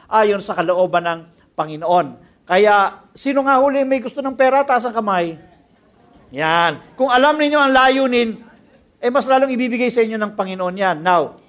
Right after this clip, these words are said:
lalo na ho, yung mga patutulungan natin doon sa na, mga nabiktima ng bagyong Yolanda, ah, kailangan ho ng pananalapi.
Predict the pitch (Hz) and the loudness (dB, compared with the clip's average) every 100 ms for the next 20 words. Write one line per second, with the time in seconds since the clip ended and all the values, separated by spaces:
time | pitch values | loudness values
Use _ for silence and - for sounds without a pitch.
0 | _ _ _ _ _ _ _ _ _ _ | _ _ _ _ _ _ _ _ _ _
1 | 190 220 254 269 294 254 190 202 214 226 | 2 4 4 4 4 2 0 -2 0 -2
2 | 220 220 220 220 240 233 226 226 226 220 | 0 -2 -2 0 2 4 4 2 2 0
3 | 226 226 220 233 202 196 190 180 190 190 | 2 0 0 2 4 4 2 0 -2 -4
4 | 190 196 196 185 208 208 208 196 185 180 | -4 -2 -2 -2 -6 -8 -6 -6 -4 -4
5 | 170 208 196 196 208 233 226 151 - - | -2 -2 0 2 2 2 2 2 -2 -20
6 | _ _ _ _ - 180 180 175 175 170 | _ _ _ _ -2 2 4 4 4 2
7 | 165 - - 202 220 214 226 226 220 214 | 0 -2 -8 -2 2 2 2 2 2 0
8 | 226 214 196 208 214 208 208 208 240 254 | -2 -2 -2 -2 0 0 0 0 -2 -6
9 | 247 | -8